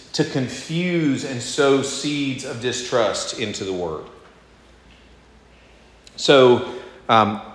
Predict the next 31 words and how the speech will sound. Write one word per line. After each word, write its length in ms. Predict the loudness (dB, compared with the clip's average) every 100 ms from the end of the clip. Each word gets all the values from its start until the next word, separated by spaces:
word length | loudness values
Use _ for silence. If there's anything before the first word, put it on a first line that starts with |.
| -20 -20 _ _
if 180 | 0 2
we 360 | 2 4 4 6
don't 300 | 6 4 0
talk 640 | 4 6 8 6 -2 -2
about 600 | 0 4 6 6 4 -2
and 160 | -6 -8
teach 540 | -6 -6 -4 -8 -4
about 640 | -2 0 0 0 -4 -4 -14 -18 -20 -20 _ -18
how 720 | -2 4 6 6 6 2 -4
we 520 | -6 -4 -2 -4 -8 0
got 600 | 6 6 6 2 -8 -4
these 220 | -4 2
Bibles 920 | 4 6 4 0 -6 -6 -10 -16 -20 -12
that 100 | -6
are 80 | -4
in 60 |
our 140 | -4 -6
hands, 840 | -8 -8 -6 -6 -8 -12 -14 -20 _ _ _ _ _ _ _ -20 _ _ _ _ _ _ -12
if 140 | 0
we 120 | 4
don't 240 | 6 4 4
do 160 | 4
that, 340 | 8 8 8 6
then 100 | 2
our 160 | 2
friends 400 | 2 0 2 2
and 80 | 0
our 120 | 0
family 480 | 0 -2 0 0 -2
and 80 | -2
our 120 | -4